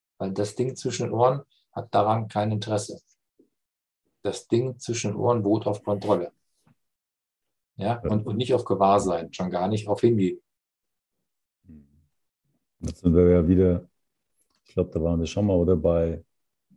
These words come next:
Speaker 2: können wir sagen, mit Worten unbeschreiblichen Erfahrungsdimensionen oder Zuständen oder Haltungen.
Speaker 1: Ja.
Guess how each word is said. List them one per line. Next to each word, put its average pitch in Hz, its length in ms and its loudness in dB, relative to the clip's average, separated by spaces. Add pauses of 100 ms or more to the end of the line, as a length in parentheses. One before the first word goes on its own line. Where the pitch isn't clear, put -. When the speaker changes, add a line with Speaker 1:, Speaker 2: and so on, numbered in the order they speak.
(120)
Speaker 2:
können 90 160 -6
wir 85 60 -4
sagen, 87 400 0
mit 90 260 -6
Worten 90 380 4
unbeschreiblichen 90 1600 -2 (580)
Erfahrungsdimensionen 110 1160 2
oder 82 160 -2
Zuständen 117 680 -6
oder 80 240 -6
Haltungen. 117 680 -2 (260)
Speaker 1:
Ja. 120 180 0